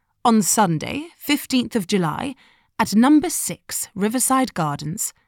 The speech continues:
Chiswick. Note, this card must be presented to ensure admission."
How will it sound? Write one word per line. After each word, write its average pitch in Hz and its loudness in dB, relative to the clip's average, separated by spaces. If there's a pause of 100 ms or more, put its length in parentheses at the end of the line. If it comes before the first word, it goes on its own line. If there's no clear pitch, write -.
(260)
Chiswick. - -6 (640)
Note, 190 -2 (460)
this 339 0
card 233 4
must 269 0
be - -2
presented 196 0
to - -6
ensure 165 0
admission." 160 -6